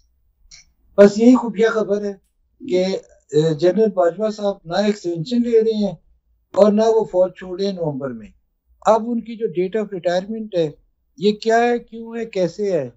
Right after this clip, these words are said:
ये मैं आपको बाद में बता दूंगा। बहरहाल, उनकी जो channel पे बताने की बात ये है कि उनकी date of retirement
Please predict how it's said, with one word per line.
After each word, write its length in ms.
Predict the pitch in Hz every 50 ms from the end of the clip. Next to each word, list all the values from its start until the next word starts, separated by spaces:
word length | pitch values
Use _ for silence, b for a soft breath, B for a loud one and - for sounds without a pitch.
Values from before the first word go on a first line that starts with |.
| -
ये 100 | 165 185
मैं 120 | 196 214 208
आपको 220 | 202 190 185 202
बाद 280 | 175 170 175 190 190 196
में 100 | 220 190
बता 240 | 180 160 170 160 156
दूंगा। 340 | 151 170 170 156 147 123 - _ _ _ _ _ _ _ _ _ _ _ _ _ _ _ -
बहरहाल, 340 | 185 185 208 220 226 214 214
उनकी 300 | 214 202 208 208 220 220
जो 480 | 214 220 185 160 - 170 175 165 156 147 _ - - _ _ _ _ _ _ _ _ _ -
channel 300 | 208 208 214 240 247 240
पे 100 | 254 233
बताने 380 | 208 208 208 208 196 185 202
की 120 | 208 233 208
बात 260 | 175 190 190 190 190 -
ये 60 | 214
है 60 | 220 214
कि 100 | 214 214
उनकी 340 | 208 - 202 196 - 170
date 180 | 175 175 202 196
of 80 | 190 185
retirement 460 | 175 180 180 175 175 170 190 196